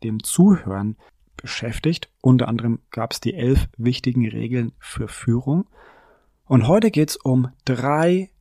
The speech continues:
der häufigsten Fehler, die in Gesprächen gemacht werden und die dazu führen, dass Gespräche einfach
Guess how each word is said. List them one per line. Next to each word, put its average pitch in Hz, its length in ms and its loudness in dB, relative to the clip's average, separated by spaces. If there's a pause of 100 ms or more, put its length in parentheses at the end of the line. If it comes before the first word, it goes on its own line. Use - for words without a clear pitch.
(260)
der 110 200 -4
häufigsten 147 680 -2
Fehler, 127 580 -4 (340)
die 120 160 -4
in 131 140 2
Gesprächen 117 540 -4
gemacht 113 420 -6
werden 123 380 -4
und 113 180 -8
die 113 80 -6
dazu 104 300 -6
führen, 117 260 -2
dass 113 160 -6
Gespräche - 560 -6
einfach - 540 -8